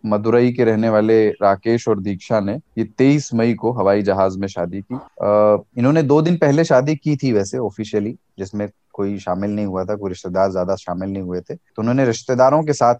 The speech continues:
करना था एक प्रोग्राम, तो वो, अ, चौबीस मई से इकतीस मई तक तमिलनाडु में टोटल लॉकडाउन की घोषणा कर दी गई थी। तो उन्होंने उससे निकलने का ये एक तरीका अपनाया कि,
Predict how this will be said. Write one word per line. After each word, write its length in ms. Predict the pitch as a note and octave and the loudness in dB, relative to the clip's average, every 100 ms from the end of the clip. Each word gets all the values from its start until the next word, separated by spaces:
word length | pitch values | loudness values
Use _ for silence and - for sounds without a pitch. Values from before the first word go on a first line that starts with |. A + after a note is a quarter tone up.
| - | -2
करना 280 | G2+ G#2 | -2 -2
था 180 | G2 F#2+ | -4 -6
एक 60 | F#2 | -8
प्रोग्राम, 420 | F2+ F2+ F#2 A2 | -10 -8 -8 -10
तो 200 | - F#2+ | -12 -8
वो, 560 | F#2+ F#2 F#2 F#2 F2+ F#2 - | -6 -6 -6 -6 -8 -12 -8
अ, 160 | F2+ F2+ | -4 -4
चौबीस 520 | F#2+ G#2+ G#2+ B2+ - | 0 0 2 -2 0
मई 160 | A#2+ B2 | -2 0
से 140 | B2+ | -2
इकतीस 460 | A2+ A2 - B2 A#2 | 0 -2 -2 -6 -2
मई 120 | A2+ | -4
तक 140 | A#2 | -4
तमिलनाडु 680 | A2+ G#2+ G#2 G#2 G2+ G#2+ A2 | -4 -4 -2 0 0 0 -4
में 180 | A2 G#2+ | -6 -4
टोटल 340 | G#2+ G#2 B2 | -2 0 2
लॉकडाउन 480 | A2 G2 F#2+ G#2 A2 | 2 0 0 -2 -2
की 100 | G#2 | -8
घोषणा 380 | F#2+ F#2 - G2+ | -8 -10 -8 -6
कर 180 | F#2+ | -6
दी 140 | F2+ F#2 | -8 -8
गई 160 | F2 | -8
थी। 140 | E2+ A2+ | -8 -10
तो 140 | A2+ | -6
उन्होंने 320 | A2+ A#2 C3+ | -2 0 0
उससे 340 | C3+ - - C#3+ | -2 -4 -4 -4
निकलने 460 | G#2 G#2+ G#2 A#2 | -4 -4 -2 -2
का 120 | A2+ A2 | 0 0
ये 160 | G#2+ | 2
एक 80 | G#2 | -2
तरीका 340 | - F#2+ F2+ G#2 | -4 -6 -2 -2
अपनाया 360 | - F2+ G#2 | -2 -8 -8
कि, 360 | A#2 G#2+ G#2 | -8 -8 -8